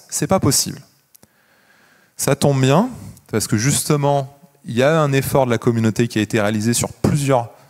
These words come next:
cycles précédemment, qui s'appelle Unified Limits, qui est un nouveau système de quotas, qui commence, comme je vous le dis, à être disponible sur la version, je crois, à vérifier de Bobcat,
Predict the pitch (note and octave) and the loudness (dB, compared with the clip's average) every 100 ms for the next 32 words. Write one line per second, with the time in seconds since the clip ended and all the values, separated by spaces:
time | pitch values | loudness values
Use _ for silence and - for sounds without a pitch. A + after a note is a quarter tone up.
0 | _ - - F3+ F3 B2 - - A2+ A#2 | _ -4 0 0 0 -2 -2 -2 -4 -2
1 | G#2 A#2 - - _ _ _ _ - C#3+ | 0 0 -2 -8 _ _ _ _ -4 0
2 | - D3 D3 B2+ C#3+ D3+ - B2 A2 A#2 | 2 2 0 2 4 2 2 0 2 2
3 | G3 - C3 A2 A2+ D3+ C#4+ D4+ C#4+ - | 2 0 -2 0 2 4 6 6 4 2
4 | G#3 - D#3 C#3 - A#2+ B2 A3 - _ | 0 2 2 2 0 0 0 -2 -10 _
5 | - - _ _ _ - G#2+ B2+ B2+ C3+ | -20 -20 _ _ _ -18 -2 0 0 0
6 | A#2 G2+ A#2 A#2 G#2+ G2+ A2 - A2 A#2 | 0 2 2 4 2 0 -4 -2 0 0
7 | - F#2+ G#2 G#2 G2+ - A#2 - _ - | -2 -2 -2 -4 -6 -8 -10 -12 _ -8
8 | A#2 - B2+ A2 G#2 G#2 - G2+ G2 - | -6 -2 -2 0 0 -4 -4 -8 -8 -6
9 | - D#3+ G#2 - | -2 0 -2 -4